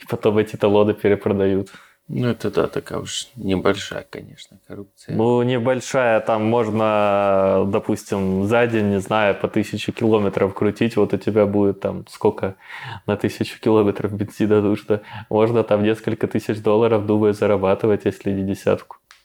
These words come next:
Speaker 2: Мгм. Ну, молодцы, да-да-да.
Speaker 1: Конечно, молодцы.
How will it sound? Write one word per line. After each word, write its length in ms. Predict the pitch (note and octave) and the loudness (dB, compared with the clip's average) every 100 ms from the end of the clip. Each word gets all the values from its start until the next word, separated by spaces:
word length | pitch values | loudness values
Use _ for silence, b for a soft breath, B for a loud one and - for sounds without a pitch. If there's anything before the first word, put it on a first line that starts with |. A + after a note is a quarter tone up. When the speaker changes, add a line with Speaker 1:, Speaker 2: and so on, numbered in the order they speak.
| _ | _
Speaker 2:
Мгм. 460 | - F#2+ F#2 F#2 G2 _ | -12 -8 -8 -10 -14 _
Ну, 180 | G2+ G2 | -6 -4
молодцы, 520 | G2 G#2 B2+ C3+ B2+ | -2 0 0 -2 -2
да-да-да. 720 | G#2 A#2+ B2+ C3 G#2+ F#2 F#2 G#2+ - | -2 -2 -2 -4 -4 -6 -8 -14 -10
Speaker 1:
Конечно, 480 | - G#2 G2+ - A2+ | -4 -2 -2 -4 -4
молодцы. 500 | A2 G#2 G2+ - | 0 0 -2 -10